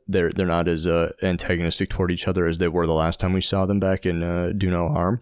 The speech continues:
uh, which is good 'cause I love them. Uh, I love the two of them. The Sun Jin couple is, like,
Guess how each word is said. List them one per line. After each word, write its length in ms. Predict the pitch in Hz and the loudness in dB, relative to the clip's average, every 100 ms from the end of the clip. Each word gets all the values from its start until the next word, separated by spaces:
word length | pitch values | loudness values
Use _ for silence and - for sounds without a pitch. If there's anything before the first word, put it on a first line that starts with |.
| _ | _
uh, 160 | 85 71 | -2 -2
which 260 | - 127 110 | -2 -2 -4
is 80 | |
good 380 | 92 80 78 95 | -2 -2 0 -2
'cause 160 | - 85 | -4 0
I 80 | 78 | 0
love 240 | 69 71 | 0 -2
them. 300 | 71 76 95 - | -2 -2 -4 -4
Uh, 180 | 80 | -6
I 100 | - | -4
love 180 | 80 80 | -4 -4
the 80 | - | -8
two 200 | - - | -8 -6
of 60 | - | -6
them. 140 | 80 | -4
The 120 | 82 | -4
Sun 260 | - 80 80 | -4 -4 -4
Jin 200 | 80 80 | -4 -6
couple 360 | - - - 76 | -8 -6 -4 -6
is, 140 | - | -6
like, 180 | 82 | -6